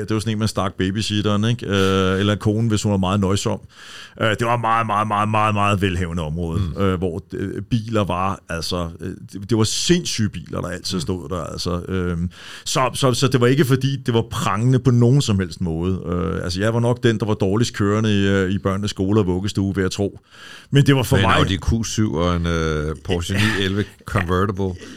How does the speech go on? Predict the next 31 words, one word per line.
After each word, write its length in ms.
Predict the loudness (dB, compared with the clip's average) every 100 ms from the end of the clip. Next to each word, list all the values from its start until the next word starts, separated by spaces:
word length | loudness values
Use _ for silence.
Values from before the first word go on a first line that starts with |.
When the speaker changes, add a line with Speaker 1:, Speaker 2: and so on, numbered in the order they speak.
| 0
Speaker 1:
Ja, 320 | 2 4 2 2
ja, 260 | 2 4
og 120 | 2 0
så 120 | -2
skiftede 320 | -2 -2 0
jeg 80 | 2
på 80 | 0
et 60 |
tidspunkt 520 | 0 0 2 2 0
Q 60 | -2
syv'eren 520 | -4 -2 -2 2 2
ud 120 | 2
med 100 | 0
sådan 140 | -2 -2
en 60 | -2
Jeep 140 | -4
Wrangler 460 | -2 -4 -2 -2 0
med, 220 | 2 2
med, 220 | 4 2
med 140 | 2 2
liftkit. 500 | 0 -2 0 0 0
Altså, 200 | -2 -2
det 60 | 0
er 60 | 0
jo 60 |
sådan 120 | 2
med 240 | 0 0 -4
rigtig 280 | -6 -2 -2
store 240 | 0 2
ballondæk, 560 | 2 0 0 2 2
ikke? 60 | 2